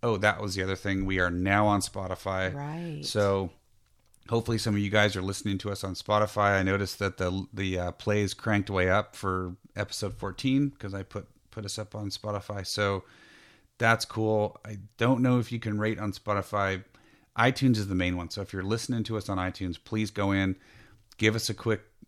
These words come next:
Speaker 1: rating, and you know, type a couple sentences, let us know what you think, because not only is that gonna help us improve the show and develop content that you guys wanna hear,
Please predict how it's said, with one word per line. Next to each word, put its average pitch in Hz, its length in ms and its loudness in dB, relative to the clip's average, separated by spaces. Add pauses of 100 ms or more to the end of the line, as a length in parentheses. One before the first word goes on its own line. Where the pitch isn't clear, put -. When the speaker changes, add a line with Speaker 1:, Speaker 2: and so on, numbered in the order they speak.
(160)
Speaker 1:
rating, 104 640 2
and 95 540 0 (220)
you 101 120 -2
know, 95 280 2
type 110 220 2
a 107 40 -6
couple 107 240 2
sentences, 101 500 0
let 95 180 2
us - 140 -4
know 98 80 -2
what 92 120 -4
you 92 60 -8
think, 92 280 -4
because 95 540 -2 (520)
not 117 220 4
only 117 200 4
is 101 100 2
that 101 140 4
gonna 101 140 0
help 101 200 0
us - 100 -6
improve 98 300 -2
the 92 60 -6
show 101 340 2
and 92 160 2
develop 95 400 0
content 98 440 -2
that 92 100 -4
you 95 180 -6
guys 98 220 -2
wanna 92 180 0
hear, 120 480 0